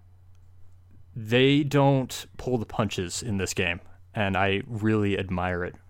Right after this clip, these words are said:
for that reason alone. That's probably why I enjoyed it <laughs> so much more. Uh, another reason that I li-, actually liked this game better than the first game was, uh, there's actually a lot more to it, I feel like, especially in the single player,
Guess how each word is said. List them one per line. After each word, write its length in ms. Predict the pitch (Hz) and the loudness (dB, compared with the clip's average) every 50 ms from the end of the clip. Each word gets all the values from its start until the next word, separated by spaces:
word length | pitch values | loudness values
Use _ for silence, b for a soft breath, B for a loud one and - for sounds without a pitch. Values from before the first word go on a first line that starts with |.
| - - - - | -20 -20 -20 -12
for 160 | - - 107 | -6 -4 -2
that 200 | 90 92 90 87 | -2 0 -2 -2
reason 300 | - 95 92 87 - 95 | -2 -4 -6 -6 -6 -6
alone. 360 | 90 87 95 107 110 110 107 107 | -6 -2 0 2 2 2 0 0
That's 140 | - - | -4 -6
probably 300 | - - - 170 147 113 | -8 -4 0 0 2 2
why 200 | 98 90 92 92 | 2 2 0 0
I 120 | 92 92 90 | 0 0 -2
enjoyed 360 | 90 90 87 95 92 90 - | -4 -4 -4 -4 -6 -4 -4
it 100 | - - | -2 0
<laughs> 120 | - - | 0 0
so 80 | - 113 | 0 -2
much 280 | 95 92 92 - - - | -2 -2 -6 -6 -6 -8
more. 280 | 95 92 92 90 - B B B B B B B B B B B B B B B | -6 -4 -4 -6 -8 B B B B B B B B B B B B B B B
Uh, 340 | 101 101 101 98 98 98 - | -2 -2 -2 -2 -2 -4 -2
another 340 | 110 110 120 170 208 214 180 | -2 2 6 8 10 10 10
reason 320 | 143 131 120 104 113 110 104 | 10 8 4 4 2 0 0
that 100 | 101 98 | 0 0
I 140 | 92 92 92 | -2 -2 -2
li-, 160 | 92 95 95 | -2 -2 -2
actually 220 | - - - 110 | -4 -4 -4 -4
liked 140 | 101 92 - | -4 -4 -4
this 100 | 107 - | -6 -4
game 140 | - 107 98 | -2 -2 0
better 160 | 98 98 98 | 0 0 -2
than 80 | 95 92 | -2 -4
the 80 | 95 | -6
first 300 | - - 95 92 - - | -4 -6 -6 -6 -6 -6
game 340 | - 101 92 90 90 90 101 | -6 -6 -6 -6 -8 -10 -10
was, 320 | - 101 101 98 95 95 101 | -8 -6 -6 -6 -6 -6 -6
uh, 300 | 101 95 92 92 92 92 - - - - - - - - - - - - - b b b b b b b b | -6 -6 -6 -6 -8 -10 -12 -18 -20 -20 -20 -20 -20 -20 -20 -20 -20 -20 -20 b b b b b b b b
there's 140 | b 123 175 | b -6 -4
actually 220 | 175 - - 240 | -4 -2 2 2
a 40 | 240 | 4
lot 240 | 156 127 127 143 143 | 6 6 4 4 2
more 240 | 151 131 127 120 - | 2 2 2 0 -2
to 560 | - - - - - - - - 151 135 98 | -4 -10 -10 -8 -8 -6 -2 0 2 2 2
it, 160 | 90 - - | 0 -4 -4
I 140 | 107 98 92 | -4 -4 -4
feel 280 | - - - 101 90 | -4 -4 -4 -2 -2
like, 440 | 90 90 90 87 - - - - - - - - - - - | -2 -2 -4 -4 -6 -8 -14 -16 -16 -20 -20 -20 -20 -14 -8
especially 420 | - 104 - - 120 107 - - 113 | -8 -6 -4 -2 -4 -2 -2 -2 0
in 80 | 107 | 0
the 80 | 104 101 | 0 -2
single 320 | - - - 107 104 101 | -2 -2 -2 -2 -2 -2
player, 500 | - - - 101 98 92 92 90 87 - | -2 -2 -2 0 0 0 0 -2 -4 -8